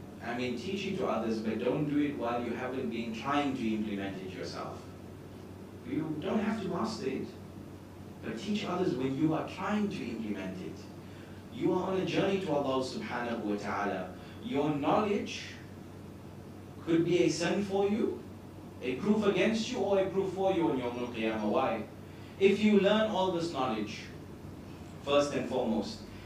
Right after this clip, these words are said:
and you don't practice it, our deen is not a deen of showing off and scholarship that, "Oh, I need to be the biggest YouTube mufti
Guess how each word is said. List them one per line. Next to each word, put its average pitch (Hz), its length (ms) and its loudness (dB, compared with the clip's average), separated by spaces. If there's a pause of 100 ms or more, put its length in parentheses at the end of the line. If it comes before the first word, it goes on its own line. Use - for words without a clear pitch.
(140)
and 139 160 2
you 156 120 8
don't 170 200 6
practice 170 440 0
it, - 160 -2 (880)
our 160 220 4
deen 180 340 2
is 151 220 0
not 160 180 2
a 151 80 2
deen 143 240 0
of 135 260 -2 (320)
showing 165 400 4
off 143 280 2
and 120 120 0
scholarship 143 800 0
that, 113 220 0
"Oh, 139 220 0
I 135 160 0
need 139 220 2
to 131 100 -4
be 131 140 0
the 123 100 0
biggest 131 300 2
YouTube 135 420 -2
mufti 131 640 0